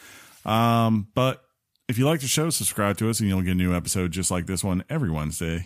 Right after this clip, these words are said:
Speaker 2: even if we record it on a Monday or a Sunday, which sometimes happens. Uh, and if you're there and they have some sort of rating and review system, if you wanna drop us a rating or a review because you like us,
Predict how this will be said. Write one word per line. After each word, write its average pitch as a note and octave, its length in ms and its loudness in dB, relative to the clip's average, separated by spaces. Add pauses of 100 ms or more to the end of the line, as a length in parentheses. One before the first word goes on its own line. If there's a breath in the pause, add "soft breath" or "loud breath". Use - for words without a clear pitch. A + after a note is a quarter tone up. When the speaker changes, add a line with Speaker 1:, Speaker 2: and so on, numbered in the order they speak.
Speaker 2:
even E3+ 220 0
if G#2+ 100 -4
we F#2 80 0
record D#2 400 -4
it D#2 120 -4
on D2+ 200 -4
a C#2+ 300 -8
Monday E2 400 -2
or D2+ 120 -4
a D2 60 -8
Sunday, D#2 340 -4
which F2 200 -6
sometimes - 480 -8
happens. E2+ 420 -6 (760 loud breath)
Uh, G#2 520 0
and D#3+ 600 0 (840)
if A#2 120 -4
you're A#2 100 2
there E3+ 480 -2
and G2 100 -4
they A2 100 2
have A#2 120 0
some A#2+ 220 0
sort B2 240 -2
of F#2 100 -2
rating A2 320 2
and G2+ 140 2
review G2+ 260 0
system, F#2+ 400 -2
if F2+ 160 -4
you F#2+ 100 -4
wanna F2 280 0
drop F2 420 -4
us F2 140 -4
a - 20 -4
rating F2 320 0
or E2+ 160 0
a E2 40 0
review D#2+ 440 -4
because D#2+ 260 -8
you D#2+ 120 -4
like G2+ 240 -4
us, E2 280 -4